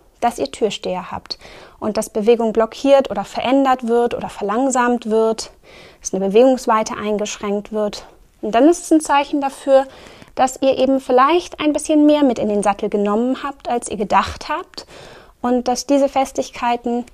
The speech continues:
eben vielleicht nicht nur eine Tagesform sind, sondern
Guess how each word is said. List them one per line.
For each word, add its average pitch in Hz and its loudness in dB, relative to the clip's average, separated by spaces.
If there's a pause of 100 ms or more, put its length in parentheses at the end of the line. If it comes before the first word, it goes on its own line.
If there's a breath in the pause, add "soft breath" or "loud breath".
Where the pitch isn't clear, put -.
(120)
eben 233 2
vielleicht 233 2 (260)
nicht 302 4
nur 233 2
eine 196 -4
Tagesform 262 -4
sind, 247 -6 (460 loud breath)
sondern 233 0